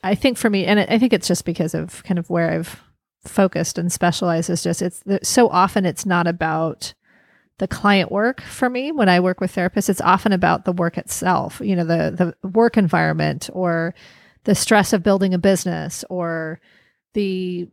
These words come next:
difficult boss or, you know, that kind of stuff. And so for me, there's that piece of wanting to be present for it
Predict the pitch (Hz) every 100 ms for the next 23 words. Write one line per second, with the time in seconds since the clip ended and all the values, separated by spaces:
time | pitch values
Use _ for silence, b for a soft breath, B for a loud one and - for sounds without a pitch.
0 | 214 240 240 247 - 220 214 196 175 160
1 | 156 - - 202 196 180 170 165 - 196
2 | 180 190 - - 214 - 180 170 180 180
3 | - 170 - 180 175 185 170 165 165 -
4 | - _ _ _ _ _ _ _ _ -
5 | 190 180 - - 208 - 180 165 - 190
6 | 185 180 180 180 202 180 175 - 202 202
7 | 214 190 - 185 165 160 156 - -